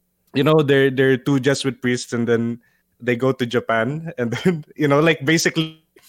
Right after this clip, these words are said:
these people have no, um, understanding of what the faith is. They think that if they're,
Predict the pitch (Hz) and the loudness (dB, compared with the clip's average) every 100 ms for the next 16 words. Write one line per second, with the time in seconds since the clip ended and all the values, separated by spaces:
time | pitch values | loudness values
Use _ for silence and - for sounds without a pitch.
0 | _ _ _ _ _ - 180 - 190 175 | _ _ _ _ _ -4 -2 0 -2 2
1 | 139 131 123 123 120 120 117 110 107 _ | 2 2 0 0 0 0 -4 -6 -10 _
2 | _ - 113 110 107 107 123 117 120 - | _ -6 -4 -2 -2 -4 -4 -2 -4 -2
3 | 117 113 117 101 107 - _ _ _ _ | -2 0 -4 -4 -8 -10 _ _ _ _
4 | _ 123 123 120 120 123 120 131 135 135 | _ -4 -4 -2 -2 -2 -2 -4 -2 -2
5 | 147 147 135 131 139 120 123 120 120 120 | 0 -2 -2 -4 -4 -4 -2 -2 -4 -8